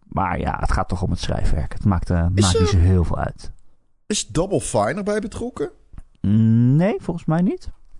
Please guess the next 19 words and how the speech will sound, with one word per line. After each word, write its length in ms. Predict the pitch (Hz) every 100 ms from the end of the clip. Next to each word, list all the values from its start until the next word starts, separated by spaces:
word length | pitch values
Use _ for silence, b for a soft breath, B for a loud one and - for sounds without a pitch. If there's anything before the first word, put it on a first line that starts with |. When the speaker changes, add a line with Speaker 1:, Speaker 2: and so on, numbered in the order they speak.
| - -
Speaker 1:
Voor 100 | 139
mij 80 | 156
wordt 20 |
Speaker 2:
Nee, 80 | 143
Speaker 1:
het 60 | 113
door 80 | -
Speaker 2:
hè? 60 |
Speaker 1:
Devolver 400 | 92 107 208 135
uitgegeven, 540 | 104 - 104 95 95 -
toch? 300 | - - - - _ _ -
Speaker 2:
Ja, 460 | 101 120 123 90 -
zou 240 | - 151
wel 80 | 143
eens 120 | 127
kunnen, 240 | - 123 98
ja. 220 | 92 90 - _ _ B B B B B B -
Speaker 1:
En, 200 | 120 117
eh, 80 | 104
gemaakt, 380 | 113 117 113